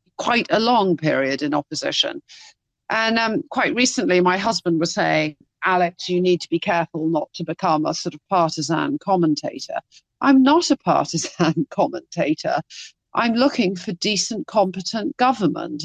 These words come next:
I'm not ideologically to the right or ideologically to the left. I'm looking for competent government. We have not had that for the last six years. We have not had competent government. More fundamentally, we've not had honest government.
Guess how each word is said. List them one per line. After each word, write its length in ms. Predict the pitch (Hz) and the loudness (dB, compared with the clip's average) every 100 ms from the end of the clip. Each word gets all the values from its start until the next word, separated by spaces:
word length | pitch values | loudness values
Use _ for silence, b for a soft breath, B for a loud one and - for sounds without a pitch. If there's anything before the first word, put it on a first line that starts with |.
| 165 | -2
I'm 220 | 180 180 | 0 2
not 280 | 190 220 - | 2 2 2
ideologically 1080 | 165 165 143 156 156 156 143 - - 165 147 | 4 6 6 6 6 4 2 -6 -4 0 0
to 100 | - | -2
the 100 | 151 | -2
right 340 | 151 147 151 | 2 4 2
or 160 | 160 123 | -2 0
ideologically 960 | 156 156 156 147 160 - - - 147 175 | 2 2 0 0 -2 -2 -10 -6 -2 -2
to 140 | - - | -6 -4
the 60 | |
left. 420 | 160 180 - - - | 0 0 -2 -8 -6
I'm 180 | 190 185 | -4 -2
looking 340 | 220 233 202 | -4 -4 -6
for 120 | - | -8
competent 540 | - 185 165 175 202 - | -2 0 0 -8 -8 -2
government. 440 | 254 185 - - B B _ | 0 0 -2 -6 B B _
We 180 | - 208 | -4 -2
have 200 | 202 185 | -2 -2
not 280 | 196 233 196 | 0 0 0
had 160 | 233 254 | -2 0
that 420 | - - - - - _ _ _ | -2 -2 -4 -8 -18 _ _ _
for 140 | 196 | 0
the 80 | 202 | 2
last 280 | 196 190 - | 4 2 -2
six 240 | 170 - | -6 -4
years. 260 | 233 208 160 | 0 0 2
We 80 | |
have 120 | 156 175 | 0 0
not 200 | 175 170 | 0 0
had 200 | 165 - | -2 0
competent 520 | 262 240 240 208 - | 0 0 -2 -10 -2
government. 460 | 196 196 190 185 - B _ | 0 0 -2 -2 -6 B _
More 220 | 202 208 214 | -6 -4 -2
fundamentally, 800 | - 220 196 233 269 240 156 - | 0 0 0 2 2 2 -2 -2
we've 240 | 175 185 | -2 -2
not 180 | 202 185 | -2 -2
had 160 | 202 190 - | -4 -4 0
honest 460 | 233 202 175 - | 0 0 -4 -6
government. 600 | - - - - 117 - | -6 -6 -6 -6 -6 -8